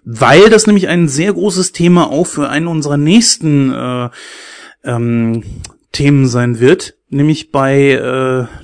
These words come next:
Truman Show. Äh, Product Placement ist ja da geradezu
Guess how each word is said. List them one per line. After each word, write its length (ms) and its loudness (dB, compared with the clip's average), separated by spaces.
Truman 380 2
Show. 440 -4
Äh, 260 2
Product 340 -2
Placement 420 -2
ist 180 -8
ja 120 -2
da 280 0
geradezu 1120 -2